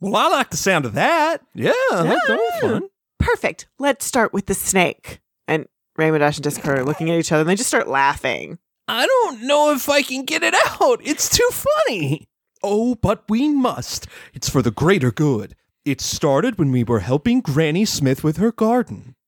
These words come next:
Speaker 2: And they, they start flashback music, but it doesn't ever actually get to a flashback, which is
Speaker 1: <laughs>
Speaker 2: I love that sound cue being used. It's so great.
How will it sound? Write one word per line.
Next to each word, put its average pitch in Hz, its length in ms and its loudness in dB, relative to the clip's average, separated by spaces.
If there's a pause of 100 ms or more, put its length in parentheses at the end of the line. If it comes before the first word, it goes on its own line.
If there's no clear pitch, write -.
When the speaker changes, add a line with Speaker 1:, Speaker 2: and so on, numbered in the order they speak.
(100)
Speaker 2:
And 151 100 -10
they, 151 120 -8 (180)
they 156 140 -2
start - 400 0
flashback 170 640 2
music, 139 400 -2
but 143 100 0
it 143 160 0 (240)
doesn't 175 260 0
ever 165 220 2
actually 151 400 0
get 147 280 -2
to 170 140 0
a - 40 -2
flashback, - 720 0 (100)
which 208 160 0
is 220 120 0
Speaker 1:
<laughs> 285 960 0
Speaker 2:
I 208 140 2
love 233 300 2
that 180 180 2
sound 165 460 0
cue 139 260 -4
being 139 240 -4
used. 139 460 -2
It's - 180 -6
so 180 480 2
great. 135 440 -4